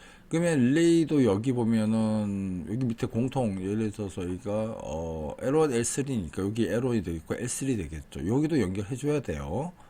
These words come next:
그쵸? 여기 엘 쓰리. 자, 그래야 이제, 자, 그러면 이제 전 투입하자마자 우리 예측하면은, 그렇죠. 릴레이가 여자가 되겠죠. 여자 되면서 얘는 접점이 붙겠죠. 그럼 이 신호가 피에이치의 첫 번째 신호로 들어가겠죠.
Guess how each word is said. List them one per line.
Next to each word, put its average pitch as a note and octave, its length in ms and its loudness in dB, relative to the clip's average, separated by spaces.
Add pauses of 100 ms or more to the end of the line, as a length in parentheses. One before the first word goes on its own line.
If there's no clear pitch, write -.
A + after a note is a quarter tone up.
(140)
그쵸? F#2+ 520 -2 (160)
여기 D2 240 -6
엘 F2+ 80 -4
쓰리. F2+ 560 -4 (500)
자, C#2+ 320 -6
그래야 E3 220 6
이제, A2+ 200 4 (640)
자, A2 160 -2
그러면 C#3 360 2
이제 A2+ 100 2
전 C#3 260 0
투입하자마자 A2+ 840 0
우리 F#2 220 -2
예측하면은, F#2 840 -4 (440)
그렇죠. - 320 -6
릴레이가 A2 640 2 (100)
여자가 G#2 400 0
되겠죠. C#2+ 480 -8 (100)
여자 F#2+ 220 2
되면서 E2+ 680 -2
얘는 F2+ 240 -4
접점이 G2+ 360 -4 (120)
붙겠죠. A#2 680 -4 (340)
그럼 B2+ 160 -2
이 C3 100 4
신호가 C3+ 680 0 (120)
피에이치의 A2 480 0
첫 - 240 -10
번째 A#2+ 280 -4
신호로 E2 800 -2
들어가겠죠. D#2 1000 -4